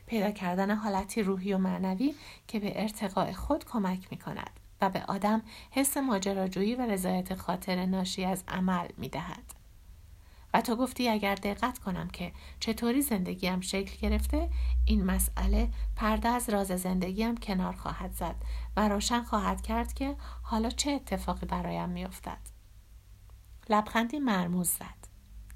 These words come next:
«بله، مطابق نشانه‌های کتاب خطی چنین اتفاقی می‌افتد.» آخر چطوری اتفاق می‌افتد؟ هر یک از ما باید به چرخش‌های مهم زندگیش نگاهی دقیق بیاندازد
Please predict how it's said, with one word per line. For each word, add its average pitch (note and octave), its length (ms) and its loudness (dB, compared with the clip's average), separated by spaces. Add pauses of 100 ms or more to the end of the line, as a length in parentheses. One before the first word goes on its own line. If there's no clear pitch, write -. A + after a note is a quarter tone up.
(120)
«بله، A#3 360 4 (400)
مطابق A3 440 2
نشانه‌های F#3 640 0
کتاب G3 380 -4
خطی G#3+ 460 -2 (320)
چنین G3 420 0
اتفاقی G3 600 -2
می‌افتد.» - 680 -4 (600)
آخر D4+ 260 2
چطوری B3 480 0
اتفاق F3+ 440 -4
می‌افتد؟ F3+ 480 -6 (2000)
هر F#4+ 220 4
یک F4+ 220 0
از G#3+ 200 2
ما A#3+ 160 4
باید G3+ 360 0
به G3+ 80 0
چرخش‌های A3+ 680 0
مهم B3 440 0
زندگیش G#3 760 -2
نگاهی G3 380 -2
دقیق F#3+ 480 -4
بیاندازد - 880 -8